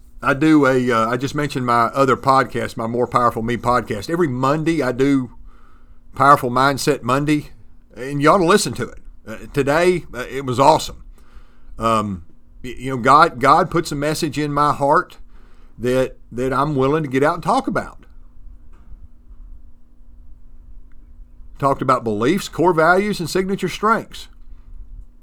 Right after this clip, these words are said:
Today's More Powerful Mindset, I, I, I, I talked about, uh, about your, your, uh, your beliefs are, are like a muscle that gets stronger with exercise.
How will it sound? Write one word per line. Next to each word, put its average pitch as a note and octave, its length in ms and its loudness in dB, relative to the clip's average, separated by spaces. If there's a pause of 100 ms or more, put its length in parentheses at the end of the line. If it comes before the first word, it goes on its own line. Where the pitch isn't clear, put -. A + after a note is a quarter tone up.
(220)
Today's C3+ 360 0
More D#3 160 2
Powerful D#3+ 380 4
Mindset, D3+ 560 0
I, C3+ 300 4
I, A#2+ 300 -6
I, A#2 260 -6
I - 20 -2
talked B2 460 -4
about, A2+ 600 -2 (1300)
uh, A2 100 -10
about A#2+ 420 0
your, C3+ 440 2
your, B2+ 440 4
uh, A#2 280 6 (1700)
your C3 120 0
beliefs C#3 560 0 (140)
are, C#3 140 -2
are C#3+ 140 2
like D3+ 200 4
a E3 60 2
muscle E3 440 0 (280)
that B2+ 180 -2
gets C#3 200 -6
stronger C3 420 0
with D3 160 0
exercise. D3+ 760 -6